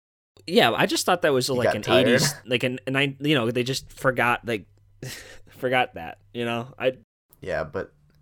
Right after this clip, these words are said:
Speaker 2: I don't know.
Speaker 1: I
Speaker 2: I
Speaker 1: don't
Speaker 2: feel
Speaker 1: get
Speaker 2: like,
Speaker 1: it.
Speaker 2: I feel like Ro-, Yoda could, like, he could use the Force to, like,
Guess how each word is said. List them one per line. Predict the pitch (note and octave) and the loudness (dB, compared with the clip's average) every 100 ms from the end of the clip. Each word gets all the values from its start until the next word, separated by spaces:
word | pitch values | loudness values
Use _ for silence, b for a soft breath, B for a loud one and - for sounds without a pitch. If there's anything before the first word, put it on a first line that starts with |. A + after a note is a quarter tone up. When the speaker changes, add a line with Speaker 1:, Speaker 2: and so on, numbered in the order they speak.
| _ _ - | _ _ -6
Speaker 2:
I | D#3+ | -4
don't | G3 | 0
know. | |
Speaker 1:
I | B2+ | 0
Speaker 2:
I | |
Speaker 1:
don't | C#3 | 2
Speaker 2:
feel | C3 | 2
Speaker 1:
get | C3+ | 2
Speaker 2:
like, | A#2 | 2
Speaker 1:
it. | E3+ - - | 0 -4 -12
Speaker 2:
I | A#2 | -10
feel | D#3+ | -6
like | C#3 A#2 A2+ - _ | -6 -6 -12 -20 _
Ro-, | - F2+ | -12 -10
Yoda | F#2 G2+ F#2+ F#2+ | -6 -2 -2 -2
could, | G2+ F#2 | -6 -8
like, | F2+ | -8
he | F#2 | -12
could | - F2+ | -16 -16
use | F#2 | -16
the | F#2+ | -16
Force | - D#2+ E2+ - | -14 -10 -10 -12
to, | - | -14
like, | D#2+ | -12